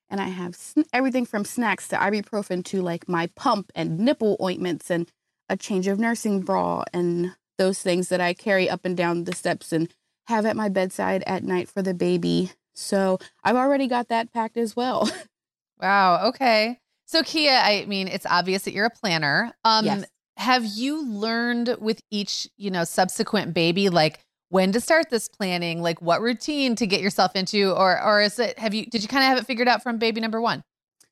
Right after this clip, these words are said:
Speaker 1: Definitely did not have it figured out for baby number one. Um, <laughs> so I think, honestly, it wasn't until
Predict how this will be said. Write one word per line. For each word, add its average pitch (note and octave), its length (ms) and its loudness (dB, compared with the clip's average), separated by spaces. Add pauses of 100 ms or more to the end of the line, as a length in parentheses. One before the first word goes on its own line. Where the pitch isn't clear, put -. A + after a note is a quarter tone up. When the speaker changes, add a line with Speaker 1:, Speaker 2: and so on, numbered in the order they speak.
(540)
Speaker 1:
Definitely C4 420 4
did A#3+ 140 4
not G3+ 180 2
have F#3+ 120 0
it F#3+ 100 -2
figured F#3+ 220 -4
out E3 160 0
for G3 100 -6
baby F3+ 280 -2
number E3 280 0
one. D#3 360 -2
Um, G3 300 2 (540)
<laughs> - 520 -16
so C#4+ 320 2
I B3 180 -2 (240)
think, F4 240 -2 (140)
honestly, G4 680 -6 (320)
it C#4+ 80 4
wasn't D4 360 4
until C4+ 680 0